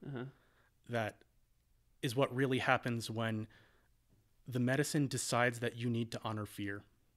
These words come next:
Speaker 1: Yeah.
Speaker 2: And I think it's one of the most profound growth experiences I've ever had. And it's, I'm gonna get myself in trouble saying this, but fuck it. Um, sometimes people need a bad trip.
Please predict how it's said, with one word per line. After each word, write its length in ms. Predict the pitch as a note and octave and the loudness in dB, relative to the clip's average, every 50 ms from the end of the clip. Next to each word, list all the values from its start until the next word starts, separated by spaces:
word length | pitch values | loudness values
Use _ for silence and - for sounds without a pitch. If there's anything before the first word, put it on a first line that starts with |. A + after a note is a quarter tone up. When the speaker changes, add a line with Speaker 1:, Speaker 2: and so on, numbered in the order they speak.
| _ _ _ _ _ _ _ _ _ | _ _ _ _ _ _ _ _ _
Speaker 1:
Yeah. 180 | C#3+ C#3+ B2 - - - _ _ _ _ _ _ _ _ _ _ _ _ _ _ _ _ _ _ _ _ - | -10 -8 -8 -8 -10 -12 _ _ _ _ _ _ _ _ _ _ _ _ _ _ _ _ _ _ _ _ 0
Speaker 2:
And 340 | C3 B2 A#2+ A#2 A2+ - - - _ _ _ _ _ _ _ _ | 2 2 4 2 0 -2 -4 -8 _ _ _ _ _ _ _ _
I 80 | - B2 | -4 0
think 180 | - C#3 B2 B2 | 0 0 0 0
it's 100 | - - | 0 0
one 80 | B2 A#2+ | 0 2
of 60 | A2+ | 2
the 60 | A#2+ | 2
most 160 | A#2 A#2 - - | 0 -2 -2 -2
profound 420 | - A#2 - - A#2+ A2+ A#2 A2+ | -2 -2 0 2 0 0 2 0
growth 240 | - G#2 G#2+ G#2 - | -2 -4 -4 -4 -4
experiences 540 | C3 - - - C3+ C3 C3 B2+ - A#2 A#2+ | -6 -6 -2 0 0 0 0 -2 -4 -4 -2
I've 120 | A2+ G#2+ | 0 0
ever 180 | G#2+ F#2+ G2 G2 | 0 -2 -2 -2
had. 260 | - G#2+ A2+ - - - _ _ _ _ _ _ _ _ _ _ _ _ _ _ - _ _ _ _ _ _ - | -2 -2 -2 -2 -4 -8 _ _ _ _ _ _ _ _ _ _ _ _ _ _ -20 _ _ _ _ _ _ -2
And 320 | A#2+ A#2 A2+ A2 G#2+ G2+ - _ _ _ _ _ _ _ _ _ _ _ _ _ _ _ _ _ _ _ _ | -2 0 0 0 -2 -4 -6 _ _ _ _ _ _ _ _ _ _ _ _ _ _ _ _ _ _ _ _
it's, 320 | D3 C3+ - - - - - _ _ _ _ - _ _ - | -4 -4 -4 -6 -8 -8 -12 _ _ _ _ -20 _ _ 0
I'm 80 | C#3 | 2
gonna 120 | D3 C3+ A#2 | 2 4 4
get 120 | B2+ A2 | 2 2
myself 280 | A#2 A#2 A2+ B2+ A2 - | 0 0 2 2 2 2
in 60 | A2 | 0
trouble 260 | G#2 - C3 A#2 G#2+ | 2 2 2 2 2
saying 320 | G2 - D3 C#3+ C3+ A2+ G#2+ | 0 0 2 2 2 2 0
this, 180 | G#2 G2 - | -2 -4 -6
but 200 | - - G2+ - | -6 -8 -10 -8
fuck 220 | - - C3 - - | -4 -4 -4 -2 -4
it. 100 | G2 - - - - - - - - - _ - | -6 -8 -10 -16 -20 -20 -20 -20 -20 -20 _ -2
Um, 300 | A2+ A2+ A2 G#2+ A2 - - _ _ _ _ - | 0 2 2 2 0 -4 -8 _ _ _ _ -10
sometimes 360 | - - E3+ F#3+ - B3+ E3+ | 2 4 4 6 6 6 4
people 300 | - - - D#3 - B2+ | 4 2 0 0 2 2
need 200 | A2 G#2+ A#2 A#2+ | 2 2 2 0
a 40 | G#2+ | 0
bad 260 | F#2+ - G#2 G2+ F#2+ | 0 -2 -2 -2 -4
trip. 320 | - - A#2 A2 F2+ - | -4 -4 -4 -4 -4 -6